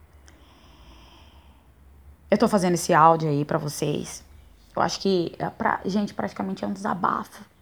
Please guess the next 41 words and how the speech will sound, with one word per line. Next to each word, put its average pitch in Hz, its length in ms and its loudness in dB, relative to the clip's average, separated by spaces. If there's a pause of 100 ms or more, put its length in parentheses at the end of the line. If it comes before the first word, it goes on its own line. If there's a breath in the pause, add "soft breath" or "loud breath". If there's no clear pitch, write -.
(120)
Tô - 40 -20
cansada - 480 -2
de 170 120 -8
ver 170 100 -4
isso. 180 460 -6
Eu 185 80 -10
tô - 80 -16
cansada 202 400 0
de 185 60 -6
ver 180 80 -2
as 175 100 -8
pessoas - 320 -8
fazendo 170 400 -4
isso. 156 320 -6 (340 loud breath)
Isso 220 180 -6
me 294 120 -2
dói. 170 600 6 (240 loud breath)
Isso - 200 0
me 311 80 0
choca. 175 720 2 (260 loud breath)
Isso 247 220 6
praticamente, 240 800 4
gente, 156 500 -2
eu 185 80 0
sou 233 160 4
uma 254 80 6
mulher 220 240 2
muito, 226 640 2 (420 soft breath)
eu 170 80 -2
sou 220 140 2
uma 226 100 6
pessoa, 196 360 2
uma 180 180 0
pessoa 175 200 -2
muito 208 200 2
emotiva 196 500 0
nesse 160 200 -2
sentido. 165 680 -2 (340 loud breath)
Porque 240 520 4 (240)
eu 240 100 4
não, 254 160 0